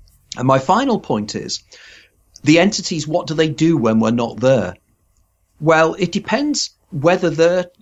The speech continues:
idea of time and their, what time is for them is the same as time for us. It could be that that entity, it was a continuum, that the, the, the week that he was away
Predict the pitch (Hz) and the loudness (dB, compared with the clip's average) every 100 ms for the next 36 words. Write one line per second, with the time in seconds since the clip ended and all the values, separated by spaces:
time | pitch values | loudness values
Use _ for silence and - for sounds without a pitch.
0 | _ - 147 147 151 143 131 127 - 165 | _ -2 0 0 0 0 -2 -6 -2 0
1 | 151 104 101 - _ - 127 123 135 139 | 0 -4 -12 -20 _ -6 -4 0 2 2
2 | 135 - _ _ _ _ _ _ _ _ | 2 -2 _ _ _ _ _ _ _ _
3 | - 147 - - 160 170 156 131 - 113 | 0 0 0 -4 -2 0 -2 -4 -6 -6
4 | 113 107 113 127 - 139 131 120 - - | -6 -6 -8 -4 -2 0 0 -2 -2 -2
5 | 117 110 107 117 156 147 - - - _ | 0 0 -2 -2 2 2 2 -2 -4 _
6 | _ _ _ _ _ - - - 214 - | _ _ _ _ _ -12 -6 2 2 2
7 | 160 123 131 143 143 151 160 156 - 110 | 0 0 0 -2 0 -2 -2 -6 -6 -6
8 | 104 - _ _ _ _ - 170 135 151 | -8 -14 _ _ _ _ 0 2 2 0
9 | - 135 - 170 185 170 101 107 117 - | 0 -2 0 2 4 2 2 -2 -4 -2
10 | 123 123 131 131 123 131 127 165 170 - | 2 2 2 0 2 2 4 4 2 -4
11 | 156 - 139 123 123 113 147 73 - | -4 0 0 2 2 2 0 0 -6